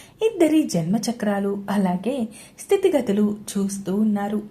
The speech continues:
ఒక పది నిమిషాల తర్వాత చలపతి గారు, "లేదు చక్రవర్తి, అబ్బాయి తేజ్ జాతకంలో శని నీచ స్థానంలో ఉన్నాడు. అది తనకి ప్రాణగండం. అలాగే తను తాళి కట్టిన తన భార్యకి కూడా. లేదంటే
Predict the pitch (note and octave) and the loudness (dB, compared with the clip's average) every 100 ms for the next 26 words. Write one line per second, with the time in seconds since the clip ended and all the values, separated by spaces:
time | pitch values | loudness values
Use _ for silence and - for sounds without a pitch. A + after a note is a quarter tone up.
0 | - - - - G#3+ G#3 F3+ F3 E3+ F3 | -18 -20 -12 -4 -2 -2 0 -2 -2 -2
1 | G3+ G#3 F#3+ F3+ F3+ F#3 F3+ - - _ | -2 -2 -4 -2 -2 -2 -6 -10 -20 _
2 | - - _ _ - F#3 F#3 F#3 F#3 F#3 | -20 -20 _ _ -2 -2 0 -4 0 0
3 | F3+ E3+ - - - - G#3 G#3 G#3+ G#3+ | 0 -4 -14 -20 -14 2 6 6 6 4
4 | G3 F3+ F3+ F#3 B3 - - - - F3+ | 6 4 4 2 -2 -4 -16 -6 0 4
5 | G3 A3 G#3+ G3 G#3 G3+ F#3+ F#3+ G#3 G3 | 8 8 6 6 6 6 4 4 4 6
6 | G3 A#3 - - - G3+ A3 G3+ G3 A3+ | 6 4 2 -4 2 8 8 8 6 2
7 | A3+ A3+ G3+ G3 G3 G3 F#3 F3 F3 - | 0 2 4 4 6 6 4 0 -2 -8
8 | - - - - F#3 F#3+ G3+ G3 - F#3+ | -20 -20 -20 -4 0 2 2 0 0 2
9 | F#3+ A3 G#3 F#3 F#3+ G3+ F3+ F3+ E3+ - | 2 2 2 2 4 4 4 2 -2 -10
10 | - - - G3 G#3 A3 B3 G3+ - - | -20 -10 2 6 6 8 6 4 -2 -2
11 | G#3 G3+ G3+ F3+ G3+ G3+ A3+ A3+ A3+ A3+ | 2 4 4 4 4 4 4 6 4 6
12 | G#3+ G3 F3 F3+ G#3 G#3 - F#3+ F3 - | 4 4 2 4 2 0 -2 2 0 -2
13 | - - - _ G#3 G#3 G#3+ G#3+ A#3+ F#3+ | -10 -20 -20 _ 4 6 8 6 6 4